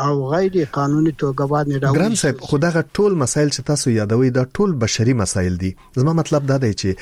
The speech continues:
Speaker 2: په سیاسي برخه کې، اه، سیاسي فعالیتونو په برخه کې افغانستان ته،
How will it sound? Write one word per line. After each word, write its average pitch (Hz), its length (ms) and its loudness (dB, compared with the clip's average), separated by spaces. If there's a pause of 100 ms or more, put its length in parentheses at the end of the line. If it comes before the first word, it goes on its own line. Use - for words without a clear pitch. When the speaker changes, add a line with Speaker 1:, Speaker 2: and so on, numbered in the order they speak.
(340)
Speaker 2:
په 127 140 0
سیاسي 135 380 2
برخه 98 200 -2
کې، 98 400 -2 (220)
اه، 101 380 -2
سیاسي 120 440 2
فعالیتونو 107 640 0
په 101 120 -2
برخه 95 180 -2
کې - 120 -4 (100)
افغانستان 101 460 0
ته، 98 180 0